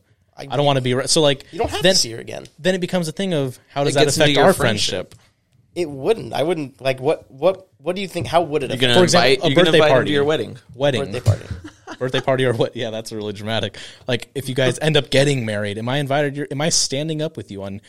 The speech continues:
Speaker 1: Of course.
Speaker 2: on your side
Speaker 1: I mean,
Speaker 2: while
Speaker 1: it
Speaker 2: you're
Speaker 1: would be
Speaker 2: marrying
Speaker 1: completely
Speaker 2: my
Speaker 1: up,
Speaker 2: ex-girlfriend?
Speaker 1: it would be up to you.
Speaker 3: Okay, do you
Speaker 1: I would personally invite you, but it would be up to you if you wanted to show up.
Speaker 3: do you consult him before, like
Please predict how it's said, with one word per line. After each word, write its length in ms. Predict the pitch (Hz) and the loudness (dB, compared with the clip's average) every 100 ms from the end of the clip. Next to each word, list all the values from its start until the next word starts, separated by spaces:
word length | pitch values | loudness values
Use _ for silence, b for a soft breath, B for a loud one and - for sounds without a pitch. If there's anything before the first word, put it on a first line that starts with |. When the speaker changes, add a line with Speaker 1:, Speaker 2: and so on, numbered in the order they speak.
| b b _ | b b _
Speaker 1:
Of 100 | _ | _
course. 300 | - 330 - | -2 2 2
Speaker 2:
on 40 | 117 | 2
your 100 | 139 | 2
side 540 | - - 160 131 156 - | 2 2 4 2 -2 -2
Speaker 1:
I 60 | |
mean, 180 | 151 175 | 0 2
Speaker 2:
while 120 | 165 | 6
Speaker 1:
it 40 | 151 | 6
Speaker 2:
you're 80 | 147 | 6
Speaker 1:
would 40 | |
be 40 | 160 | 6
Speaker 2:
marrying 260 | 165 160 | 6 6
Speaker 1:
completely 220 | 196 135 | 4 4
Speaker 2:
my 20 | 151 | 4
Speaker 1:
up, 60 | |
Speaker 2:
ex-girlfriend? 400 | 151 - 160 123 | 2 0 0 0
Speaker 1:
it 40 | 147 180 | 2 4
would 60 | 190 | 4
be 60 | 143 | 2
up 160 | - | 0
to 100 | - | 0
you. 360 | 151 123 120 107 - | -6 -6 -8 -8 -10
Speaker 3:
Okay, 220 | 156 123 | -6 -6
do 260 | 120 104 135 | -8 -8 0
you 60 | |
Speaker 1:
I 140 | 165 214 | 4 6
would 180 | 208 - | 4 2
personally 300 | 185 175 160 | 0 0 -2
invite 300 | 131 123 117 | 0 0 -2
you, 60 | 123 | -8
but 100 | 123 | -8
it 40 | |
would 120 | 123 | -8
be 120 | 127 147 | -2 -2
up 120 | 165 | -2
to 100 | 165 | -6
you 280 | 147 151 135 | -4 -2 -4
if 120 | 120 | -6
you 120 | 131 | -6
wanted 200 | 120 117 | -6 -6
to 60 | 113 | -6
show 180 | 120 | -6
up. 120 | 101 - | -6 -6
Speaker 3:
do 80 | |
you 100 | 139 | -4
consult 580 | 131 131 120 - 110 120 - _ _ | -4 -4 -4 -4 -6 -8 -16 _ _
him 300 | 151 151 170 | -8 -8 -8
before, 420 | 165 123 - 127 127 | -10 -10 -8 -8 -6
like 380 | 120 117 - | -8 -8 -10